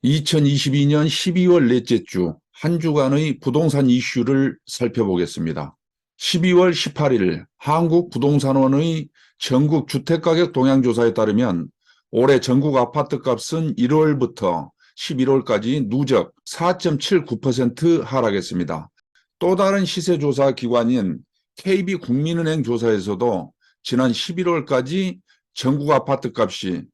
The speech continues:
일점육삼 퍼센트 떨어진 것으로 나타났습니다. 이는 지난 천구백구십팔 년 외환 위기 시기 마이너스 십삼점오육 퍼센트 이후 이십사 년 만에 가장 큰 폭의 하락입니다.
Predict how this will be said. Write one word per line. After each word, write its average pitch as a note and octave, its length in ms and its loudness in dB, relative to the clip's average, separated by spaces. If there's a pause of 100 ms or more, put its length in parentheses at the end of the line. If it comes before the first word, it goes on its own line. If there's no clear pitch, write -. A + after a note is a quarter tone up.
(240)
일점육삼 D3 960 0
퍼센트 D#3+ 420 -2
떨어진 B2 320 0
것으로 C#3+ 560 -2
나타났습니다. F2+ 880 -8 (440)
이는 C3+ 380 2
지난 C#3 320 0
천구백구십팔 E3+ 920 -2
년 G2 280 0 (360)
외환 C#3+ 580 2
위기 C3 300 0
시기 A#2+ 560 -4 (400)
마이너스 D3+ 420 0
십삼점오육 E3 1000 -2
퍼센트 B2+ 400 -2
이후 B2+ 560 0 (300)
이십사 D3+ 540 -4
년 F3 140 -2
만에 D3 400 -2
가장 E3 340 -2
큰 E3+ 280 -6
폭의 E3 420 -2
하락입니다. F#2 760 -2